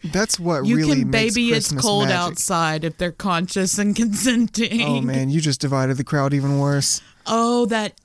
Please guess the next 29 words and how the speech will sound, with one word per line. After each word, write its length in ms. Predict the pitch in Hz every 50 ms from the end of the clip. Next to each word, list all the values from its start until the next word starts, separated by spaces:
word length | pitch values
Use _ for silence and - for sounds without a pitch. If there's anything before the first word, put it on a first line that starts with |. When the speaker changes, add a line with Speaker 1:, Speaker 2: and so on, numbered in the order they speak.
| -
Speaker 2:
irks 360 | 208 208 202 190 180 - -
me 100 | 214 202
on 180 | 196 190 190 196
such 380 | 180 - - 170 151 147 - -
a 40 |
deep 320 | 160 147 165 160 156 - -
level 280 | 160 151 147 - 175
because 260 | 165 180 208 - 226 170
Speaker 1:
<laughs> 20 |
That 60 | 165
Speaker 2:
that's 160 | 226 247 285
Speaker 1:
song? 320 | - 143 147 151 147 160 156 - - - - - - _
Speaker 2:
one. 440 | - 190 175 175 196 196 202 214 208 -
No, 340 | 196 190 190 190 233 202 - -
I 80 | 170
love 380 | 170 160 147 160 170 208 226 185
that 200 | 180 - - -
song. 400 | - - 156 98 - - - - - _ _ _ _ _ _ _ - - - - - - -
That's, 380 | 190 202 202 214 220 - - 202 208 -
and 100 | - 196 196
it's 160 | 185 165 -
surprising, 760 | - 196 - - - 202 196 202 214 202 196 202 202 196 - -
I 100 | - 170
guess, 560 | 175 147 - 160 147 147 156 151 151 160 - -
because 480 | - - 165 - - 170 156 151 -
of 80 | 156 143
me 400 | 156 156 156 147 143 139 135 139
being 500 | 143 143 - 151 147 139 139 143 147 151
me, 320 | 165 185 196 175 160 170